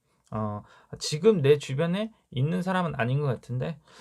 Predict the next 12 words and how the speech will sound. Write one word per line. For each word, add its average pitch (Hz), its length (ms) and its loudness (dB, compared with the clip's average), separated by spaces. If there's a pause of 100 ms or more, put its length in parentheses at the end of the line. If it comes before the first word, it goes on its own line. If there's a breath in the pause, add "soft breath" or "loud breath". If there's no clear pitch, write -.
(140 loud breath)
어, 110 320 -2
일단 131 260 2
템퍼런스 233 500 0
카드, 214 380 0
그다음에 107 280 -6
파이브 165 280 -2
펜타클 131 360 -2
카드가 113 240 -4
나왔거든요. 110 580 -6 (440 soft breath)
템퍼런스 240 480 0
같은 175 280 0
경우에는 151 440 0